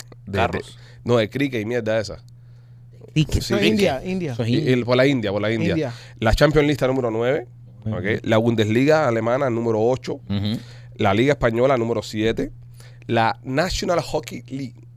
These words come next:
Speaker 1: la N H L, número seis. La
Speaker 3: Mira.
Speaker 1: N H, la N H L de hockey tiene más dinero que la Liga Española y que la Champions y que la Bundesliga.
Speaker 3: Escucha eso.
Speaker 1: Todo lo grande que es este país. Lo grande que es este país.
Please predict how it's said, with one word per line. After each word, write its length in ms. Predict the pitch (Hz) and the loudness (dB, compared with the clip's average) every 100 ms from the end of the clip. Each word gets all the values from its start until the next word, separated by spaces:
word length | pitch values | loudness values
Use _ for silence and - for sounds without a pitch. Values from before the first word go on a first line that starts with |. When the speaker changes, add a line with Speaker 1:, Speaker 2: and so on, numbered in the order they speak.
| - | -10
Speaker 1:
la 160 | 107 135 | -2 0
N 80 | 139 | 0
H 140 | 151 | 0
L, 120 | 143 - - - - - | -2 -4 -18 -20 -18 -4
número 320 | 120 170 131 | 0 2 2
seis. 260 | - 110 - - - | 0 -4 -6 -12 -6
La 160 | 107 | 0
Speaker 3:
Mira. 120 | 107 165 | 4 4
Speaker 1:
N 160 | 208 | 2
H, 280 | 196 - 135 | -2 -2 0
la 200 | 120 127 | 2 2
N 140 | 170 | 4
H 380 | 185 - 156 165 | 2 2 0 2
L 240 | 139 123 - - - | 2 0 -4 -16 -8
de 120 | 107 | -2
hockey 460 | 104 156 131 131 - - - - - | 4 4 2 -4 -6 -16 -20 -20 -8
tiene 200 | - 143 | 0 4
más 140 | 160 170 | 6 6
dinero 320 | 147 180 170 | 6 4 4
que 100 | 131 | 2
la 120 | 107 | 2
Liga 160 | 120 160 | 4 2
Española 560 | - 120 123 185 165 - | 2 0 0 0 -2 -4
y 80 | 120 | -8
que 120 | 123 | -4
la 140 | 104 - | -4 -4
Champions 380 | 165 240 208 | -2 -2 -2
y 40 | 143 | -2
que 60 | |
la 60 | 127 | -2
Bundesliga. 540 | 120 113 101 107 113 95 | -2 -4 -4 -4 -2 2
Speaker 3:
Escucha 340 | 139 - 143 | 2 2 2
eso. 180 | 170 - - - - - - - | 0 -4 -18 -20 -20 -20 -20 -6
Speaker 1:
Todo 120 | 113 | 0
lo 60 | 131 | 2
grande 260 | 139 143 | 2 0
que 40 | 131 | -4
es 40 | |
este 120 | 127 101 | -4 -6
país. 260 | 98 101 - - - - - - - | -6 -6 -12 -20 -20 -18 -16 -14 -6
Lo 80 | 95 | -2
grande 200 | 110 117 | 0 2
que 60 | |
es 20 | 117 | 0
este 140 | 110 | 0
país. 200 | 98 95 | 0 -2